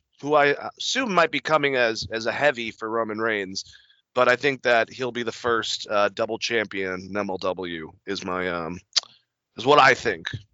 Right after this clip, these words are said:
for Hammerstone. Everyone knows I'm a big fan 'cause I don't shut the fuck up about him on here.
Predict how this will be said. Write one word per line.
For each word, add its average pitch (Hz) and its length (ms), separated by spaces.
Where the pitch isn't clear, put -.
for 92 160
Hammerstone. 95 680
Everyone 107 240
knows 98 200
I'm 95 60
a - 20
big 92 240
fan 90 260
'cause 90 160
I 90 60
don't 90 180
shut - 240
the - 80
fuck 98 240
up 98 160
about 85 260
him 85 120
on 82 120
here. 85 220